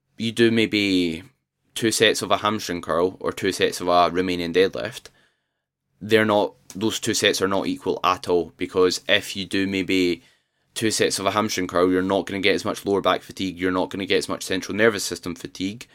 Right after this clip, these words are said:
you are not gonna get as much of a stretch on your hamstring potentially, which will mean you might be able to recover from that a bit better 'cause it's not as heavy in that stretch position in comparison to an R D L. So here you can maybe argue that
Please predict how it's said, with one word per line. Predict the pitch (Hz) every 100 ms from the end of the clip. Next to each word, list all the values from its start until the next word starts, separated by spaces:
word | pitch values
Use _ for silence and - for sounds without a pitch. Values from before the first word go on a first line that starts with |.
| _ _ _ -
you | 98 95 92
are | - 92 92 92 90 85 -
not | 104 95
gonna | 98 98 92 90
get | 104 92
as | 92
much | 98 98 -
of | 98
a | 87
stretch | - 95 90 - - -
on | 98
your | 85
hamstring | 98 101 101 82 85
potentially, | 85 82 80 - 80 92
which | 80 -
will | 90
mean | 92 92
you | 92
might | 90 90
be | 82
able | 90
to | -
recover | 85 - 85 87
from | - 87
that | 85 -
a |
bit | 82
better | - 90 65 92
'cause | -
it's | - 95
not | 80
as | -
heavy | - 95 87
in | 90 87
that | 76
stretch | - 92 67 -
position | 65 76 85 101 - _ _ _ _
in | - 98
comparison | 92 95 92 92 87
to | 87
an |
R | 90 90
D | 90
L. | 82 - _ _ _ -
So | - 92
here | 117 110
you | 101 95
can | 98
maybe | 98 95
argue | 98 104 82 82
that | 80 92